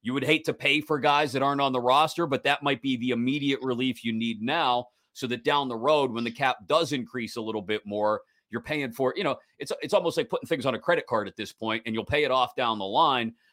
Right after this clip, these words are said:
uh, or get, taking out a loan and giving yourself the opportunity to build up the roster around the core. Do you see those buyouts happening? Do you see them maybe trying to foist off some contracts on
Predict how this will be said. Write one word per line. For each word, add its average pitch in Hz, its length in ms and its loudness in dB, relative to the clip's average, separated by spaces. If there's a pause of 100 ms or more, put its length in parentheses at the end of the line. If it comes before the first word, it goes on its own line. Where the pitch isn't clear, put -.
(140)
uh, 113 180 4
or 117 140 -2
get, 123 160 -8
taking 135 300 0
out 120 100 2
a 110 40 0
loan 120 520 0 (380)
and 123 480 2
giving 143 240 0
yourself 131 380 0
the 120 120 -2
opportunity 120 600 -4
to - 160 -14
build 131 340 -2
up 120 160 -2
the 113 80 -10
roster 110 540 -2 (100)
around 117 560 0
the 101 80 -8
core. 82 400 -10
Do 107 100 -12
you 110 100 -6
see 127 180 -6
those 104 220 -4
buyouts 143 440 -2
happening? 143 340 -2
Do 123 60 -8
you 139 80 -4
see 170 160 -6
them 165 140 -6
maybe 170 240 -2
trying 160 240 -4
to 139 60 -14
foist 165 420 -4
off 156 240 0 (400)
some - 200 -8
contracts 147 580 0
on 143 140 -2